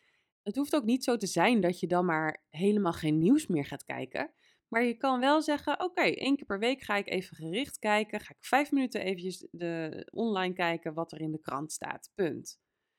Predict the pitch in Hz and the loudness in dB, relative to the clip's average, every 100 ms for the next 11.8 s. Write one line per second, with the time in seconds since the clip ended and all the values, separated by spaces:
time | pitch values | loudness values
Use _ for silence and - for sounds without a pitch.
0 | _ _ 196 220 196 220 262 330 302 254 | _ _ -2 -2 -2 0 4 4 4 2
1 | 233 175 170 180 185 185 185 180 180 180 | 2 0 0 0 2 0 -2 -2 0 0
2 | 180 _ _ _ _ _ 247 214 - 185 | -2 _ _ _ _ _ -2 -2 -2 2
3 | 185 185 185 190 185 _ _ - 233 202 | 4 6 4 2 -4 _ _ 0 0 2
4 | 202 190 190 190 185 180 - 175 247 302 | 2 4 4 2 0 -2 -4 2 2 2
5 | - 170 151 143 147 147 - - 98 139 | 2 0 0 -2 -4 -8 -12 -8 -8 -8
6 | 101 - - 165 180 175 - 220 233 233 | -10 -10 -10 -6 -6 -6 -8 -2 0 0
7 | 196 185 175 170 175 170 190 226 220 - | 0 2 2 0 -4 -2 0 0 -2 -10
8 | _ _ _ _ _ _ - 233 226 208 | _ _ _ _ _ _ -4 -4 -2 -4
9 | 196 185 180 185 185 180 190 185 180 - | 0 2 2 -2 -4 0 2 2 0 -4
10 | 190 220 254 233 151 151 165 _ _ _ | -2 4 4 4 2 -2 -6 _ _ _
11 | _ - 190 214 208 202 190 185 | _ -10 -2 -2 -2 -4 -4 -6